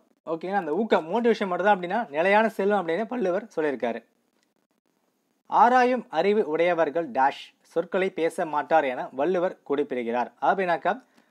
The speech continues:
ரிசர்ச் பண்ணி பேசுறாங்க பாத்தீங்களா, அவங்க வந்து பின்னாக்க எந்த வார்த்தைகளை அவங்க பேச மாட்டாங்கன்னு வள்ளுவர் கேக்குறாரு. அதாவது குறள் பாத்தீங்கன்னா, "அரும்பயன் ஆயும்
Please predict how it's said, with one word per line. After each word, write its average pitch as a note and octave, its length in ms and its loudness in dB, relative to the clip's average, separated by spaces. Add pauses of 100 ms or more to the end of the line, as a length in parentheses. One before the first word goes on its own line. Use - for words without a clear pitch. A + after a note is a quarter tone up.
(120)
ரிசர்ச் B3 300 0
பண்ணி A3 160 0
பேசுறாங்க F3+ 460 0
பாத்தீங்களா, D3+ 220 2
அவங்க E3 300 2
வந்து G3 160 0
பின்னாக்க G3 380 0
எந்த A#3 340 2
வார்த்தைகளை G#3 580 6
அவங்க F3+ 160 0
பேச F3+ 280 0
மாட்டாங்கன்னு E3 400 0
வள்ளுவர் F3 440 0 (100)
கேக்குறாரு. A#2+ 440 -2 (760)
அதாவது G3+ 320 2
குறள் A#3 260 0
பாத்தீங்கன்னா, G3 520 -2 (340)
"அரும்பயன் A3+ 760 2
ஆயும் F#3+ 560 2